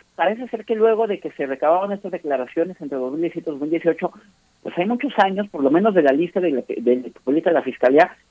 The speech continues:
en que no se declaró a nadie más en el dos mil diecinueve, en el, en el, incluso ya en esta administración, en el dos mil veinte no hay otras declaraciones, o, o qué más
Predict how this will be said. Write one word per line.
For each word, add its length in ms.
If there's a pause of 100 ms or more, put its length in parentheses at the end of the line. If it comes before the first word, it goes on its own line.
en 120
que 100
no 120
se 100
declaró 460
a 60
nadie 280
más 340
en 100
el 80
dos 120
mil 120
diecinueve, 800
en 140
el, 320
en 280
el, 160
incluso 500
ya 100
en 80
esta 160
administración, 680 (340)
en 80
el 100
dos 140
mil 140
veinte 280
no 220
hay 120
otras 200
declaraciones, 880
o, 80
o 180
qué 160
más 160